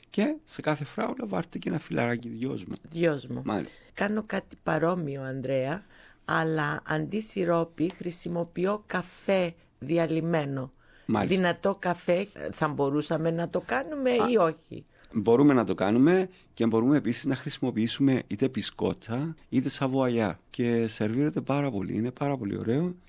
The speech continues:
Speaker 1: Είναι σαν παγωτό, επειδή
Speaker 2: Ναι,
Speaker 1: είναι
Speaker 2: ναι,
Speaker 1: στο
Speaker 2: ναι.
Speaker 1: ψυγείο.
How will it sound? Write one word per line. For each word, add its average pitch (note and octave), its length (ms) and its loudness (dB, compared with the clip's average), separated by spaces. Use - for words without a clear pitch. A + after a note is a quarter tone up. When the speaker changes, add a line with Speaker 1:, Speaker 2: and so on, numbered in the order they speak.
Speaker 1:
Είναι B2+ 140 0
σαν C3 500 -2
παγωτό, A#2 460 0
επειδή G2+ 320 -2
Speaker 2:
Ναι, A#2+ 100 2
Speaker 1:
είναι A#2+ 140 2
Speaker 2:
ναι, A2 80 -2
Speaker 1:
στο C#3 180 -2
Speaker 2:
ναι. C3+ 60 0
Speaker 1:
ψυγείο. A#2+ 540 0